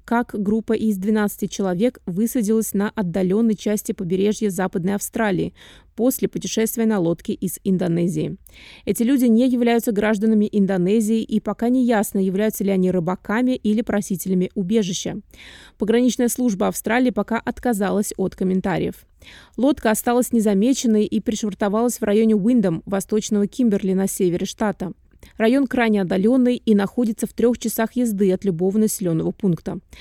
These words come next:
Глава района Дэвид Мензел говорит, что его не удивляет эта ситуация и что в последние месяцы в этом районе были зарегистрированы незаконные рыболовные суда.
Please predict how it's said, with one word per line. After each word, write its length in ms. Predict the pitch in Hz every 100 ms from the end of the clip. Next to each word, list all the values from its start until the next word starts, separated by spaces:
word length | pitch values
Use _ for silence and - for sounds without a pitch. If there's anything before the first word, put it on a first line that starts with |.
| - -
Глава 220 | 208 208 220
района 320 | 208 202 190
Дэвид 340 | 165 185 165
Мензел 400 | 190 214 240 247
говорит, 380 | 202 185 202 233
что 180 | - 202
его 320 | 180 175 254 -
не 220 | 208 247
удивляет 640 | 240 214 214 202 175 165
эта 160 | - 185
ситуация 580 | - 170 196 240 - 240
и 160 | -
что 200 | 202 -
в 40 | 185
последние 560 | 196 - 196 226 247
месяцы 560 | 240 202 196 202 - 208 - - -
в 140 | 180 220
этом 240 | 247 247
районе 360 | 233 214 220 202
были 240 | 190 226
зарегистрированы 840 | 208 220 196 - 220 208 202 202 -
незаконные 800 | 190 208 247 - 185 175 170 -
рыболовные 640 | 202 196 190 170 160 160 160
суда. 400 | - 170 160